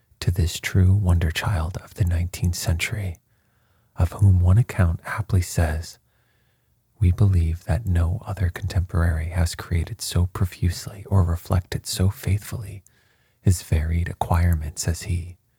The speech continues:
They were next summoned to the Palais Royal. It was on New Year's, eighteen twenty-four.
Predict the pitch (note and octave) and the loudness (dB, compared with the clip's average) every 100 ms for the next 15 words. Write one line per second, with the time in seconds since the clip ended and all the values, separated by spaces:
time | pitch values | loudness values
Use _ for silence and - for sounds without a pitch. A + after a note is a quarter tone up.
0 | _ _ _ _ _ _ _ _ _ _ | _ _ _ _ _ _ _ _ _ _
1 | _ _ _ _ _ _ _ _ _ _ | _ _ _ _ _ _ _ _ _ _
2 | _ _ - B2 G#2+ F#2+ F#2+ A#2+ - - | _ _ -4 4 6 8 6 6 2 -8
3 | - - F#2+ F2+ E2 D#2+ - _ - G2+ | -6 2 4 6 4 0 -8 _ -4 -2
4 | - G2 F#2 F2+ F2 F2 E2+ F2+ F2 F#2 | 2 4 4 4 4 4 2 2 2 0
5 | C#3 B2+ - _ _ _ _ _ _ _ | -2 -6 -10 _ _ _ _ _ _ _
6 | _ _ _ _ _ _ _ G#2+ G2 F2 | _ _ _ _ _ _ _ 2 4 6
7 | F2+ F2+ F2 F2+ D#2+ C#2 F2 - - _ | 6 6 6 6 4 0 -6 -10 -18 _
8 | _ _ _ - A2+ F#2+ - F#2 - F#2 | _ _ _ -2 0 0 2 0 4 2
9 | F2 - E2+ D#2+ - | 2 0 -2 -2 -6